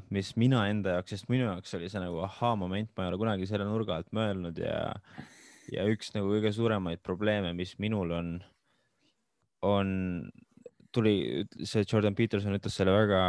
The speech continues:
nagu selgelt välja. Äh, avatusega kaasneb alati kaos ja see, sul on nii palju rohkem, sul on uued ideed, sa oled iga päev,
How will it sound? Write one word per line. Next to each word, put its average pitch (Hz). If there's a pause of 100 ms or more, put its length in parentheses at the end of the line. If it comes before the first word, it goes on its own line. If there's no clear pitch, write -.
(120)
nagu 92
selgelt 101
välja. 92 (1800)
Äh, 104 (600)
avatusega 98 (580)
kaasneb 95 (600)
alati 110
kaos 95 (640)
ja 95
see, 107
sul 98
on 95
nii 110
palju 101
rohkem, 107
sul 95
on 98
uued 107
ideed, 98
sa -
oled 98 (320)
iga 127
päev, 92